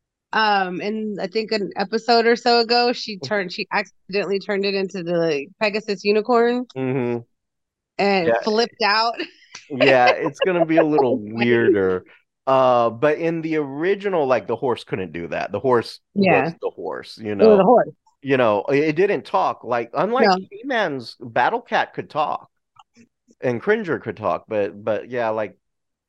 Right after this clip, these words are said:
Speaker 2: the horse couldn't, which I thought was weird. <laughs> It's
Speaker 1: <laughs>
Speaker 2: like, why, why couldn't it talk,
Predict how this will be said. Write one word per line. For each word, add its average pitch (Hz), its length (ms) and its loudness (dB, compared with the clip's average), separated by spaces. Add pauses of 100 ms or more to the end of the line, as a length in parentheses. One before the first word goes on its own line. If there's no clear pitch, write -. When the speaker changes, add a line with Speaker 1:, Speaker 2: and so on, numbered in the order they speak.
(340)
Speaker 2:
the 117 120 -6
horse 160 280 -4
couldn't, 101 400 -6
which 110 180 -8
I 269 80 -8
thought 311 200 -10
was 220 180 -10
weird. 113 320 -6 (220)
<laughs> - 100 -8 (1200)
It's 320 140 0
Speaker 1:
<laughs> - 0 -
Speaker 2:
like, 180 200 4
why, 135 220 4
why 170 220 2
couldn't 151 360 -4
it 85 200 -4
talk, - 340 -2